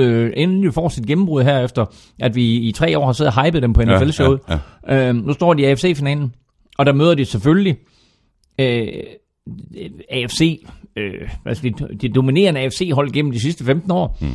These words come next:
Speaker 1: New England Patriots, og nu har de altså chancen, det her forsvar her, det her unge, opportunistiske forsvar, for at sige, "Nu er der nye toner i
Speaker 2: Ja, ja,
Speaker 1: N F L.
Speaker 2: præcis.
Speaker 1: Here are the Jaguars."
Speaker 2: Ja. Som de gjorde i, især i første halvleg mod Steelers.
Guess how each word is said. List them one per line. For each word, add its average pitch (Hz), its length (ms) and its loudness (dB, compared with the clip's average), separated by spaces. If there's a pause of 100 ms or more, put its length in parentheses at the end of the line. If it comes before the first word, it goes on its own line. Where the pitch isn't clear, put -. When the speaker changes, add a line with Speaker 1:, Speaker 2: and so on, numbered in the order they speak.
(120)
Speaker 1:
New 147 120 2
England 160 200 -2
Patriots, 165 480 0
og 131 100 -2
nu 151 120 2
har 156 140 2
de 160 260 -2
altså 117 180 -2
chancen, 139 440 -4
det 147 100 0
her 151 140 0
forsvar 170 380 -2
her, 127 140 0
det 131 100 -2
her 135 240 2
unge, 196 300 2
opportunistiske 123 760 0
forsvar, 131 540 -2 (540)
for 165 420 0 (180)
at 107 80 -2
sige, 127 340 -2 (580)
"Nu 139 80 0
er 143 40 2
der 131 180 2 (240)
nye 143 160 2
toner 139 400 2
i 113 60 0
Speaker 2:
Ja, 110 100 4
ja, 92 140 2
Speaker 1:
N 92 40 2
F 92 40 2
L. - 20 0
Speaker 2:
præcis. 95 400 -4
Speaker 1:
Here 135 140 4
are 127 140 4
the 117 200 -2
Jaguars." 110 420 0
Speaker 2:
Ja. 73 80 -2 (340)
Som 147 220 2
de 117 100 0
gjorde 117 480 4
i, 104 280 4 (160)
især 120 220 2
i 107 120 0
første 101 280 0
halvleg 87 300 0
mod 82 140 0
Steelers. 73 440 -6